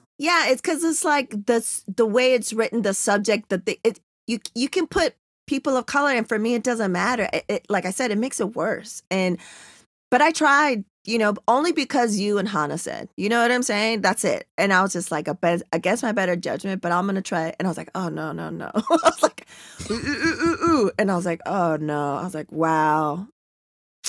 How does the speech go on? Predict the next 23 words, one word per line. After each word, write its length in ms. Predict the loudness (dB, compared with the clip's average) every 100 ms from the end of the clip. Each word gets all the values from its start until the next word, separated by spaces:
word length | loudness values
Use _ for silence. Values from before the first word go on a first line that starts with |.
| -12
Wow. 720 | -8 -2 0 0 0 -2 -4 -4
You 140 | 0 4
know, 180 | 6 6
and 140 | 2 4
I, 240 | 4 4 2 -4 0
I'm 120 | 2
not 140 | 2
even 180 | 2 0
Puerto 280 | 2 4 2
Rican. 580 | 0 -2 -4 -10 -12 -20 _ _ _
You 140 | -2 2
know 200 | 6 6
what 140 | 6
I'm 120 | 2 2
saying? 460 | 4 4 4 0 -4 _ _
So 140 | 4 4
it's 140 | 6
even 360 | 4 4 0 2
worse. 320 | 4 4 4
Like, 160 | 4
I've 180 | 6 4
seen, 320 | 2 0 -2 -4 _ -20 -6
psh, 260 | -4 -4